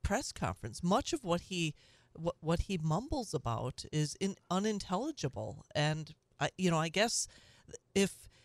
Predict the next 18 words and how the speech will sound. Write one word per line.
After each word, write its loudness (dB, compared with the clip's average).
if -2
the 4
American 4
people, 0
uh, 2
need 4
more 4
information, 0
you 2
know, 6
I 6
don't -2
know 2
how -2
much -2
more -2
you -4
need -8